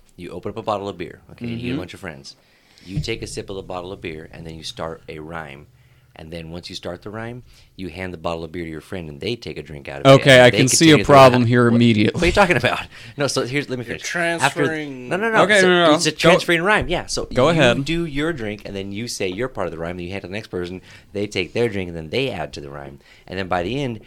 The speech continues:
Speaker 1: everybody's had a chance to go around and make this awesome poem.
Speaker 3: Everyone's also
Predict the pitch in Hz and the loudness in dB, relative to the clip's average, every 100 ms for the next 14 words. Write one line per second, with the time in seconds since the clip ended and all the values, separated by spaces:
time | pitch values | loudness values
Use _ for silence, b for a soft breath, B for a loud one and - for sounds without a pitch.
0 | b b - 107 113 110 110 107 98 - | b b -10 -8 -6 -6 -6 -8 -10 -8
1 | 143 139 98 104 101 101 101 101 101 104 | -10 -10 -6 -4 -2 -4 -6 -8 -6 -8
2 | 104 107 107 98 117 156 151 - _ _ | -8 -10 -8 -8 -10 -10 -12 -14 _ _
3 | _ _ _ _ _ _ - _ 104 117 | _ _ _ _ _ _ -20 _ -18 -16
4 | 117 113 113 110 120 113 | -14 -10 -10 -8 -10 -12